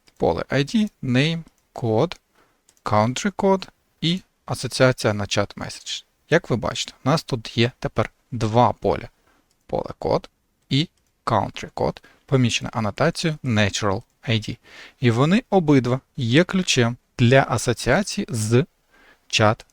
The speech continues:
message, в якому є I D, текст і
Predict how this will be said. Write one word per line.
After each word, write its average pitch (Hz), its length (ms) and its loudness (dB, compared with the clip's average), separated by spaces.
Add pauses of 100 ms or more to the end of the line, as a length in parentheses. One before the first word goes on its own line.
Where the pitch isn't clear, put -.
(260)
message, 113 580 0 (920)
в 156 40 2
якому 113 340 4
є 98 280 0 (640)
I 180 280 0
D, 208 160 2 (340)
текст - 520 2
і 135 160 0